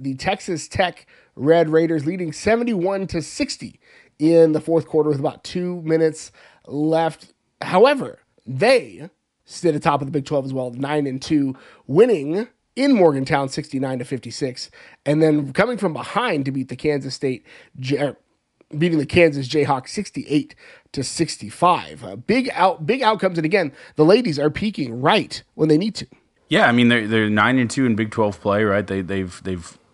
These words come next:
Speaker 2: they've been solid for the past two months, um, at times exceptional. Uh, they have, you know, a,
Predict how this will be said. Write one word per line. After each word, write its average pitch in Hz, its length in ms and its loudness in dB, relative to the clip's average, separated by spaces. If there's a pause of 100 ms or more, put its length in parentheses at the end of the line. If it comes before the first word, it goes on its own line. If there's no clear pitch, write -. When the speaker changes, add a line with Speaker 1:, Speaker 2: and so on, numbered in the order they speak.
(400)
Speaker 2:
they've 98 260 -8
been 107 240 2
solid 117 580 2
for 104 200 -4
the 101 80 -4
past 107 360 0
two 127 160 0
months, 110 460 -2
um, 98 640 -2
at 113 120 -6
times 101 320 0
exceptional. 117 680 -2 (380)
Uh, 98 640 0
they 101 180 0
have, 101 380 0
you 117 120 -2
know, 98 180 -2
a, - 380 -6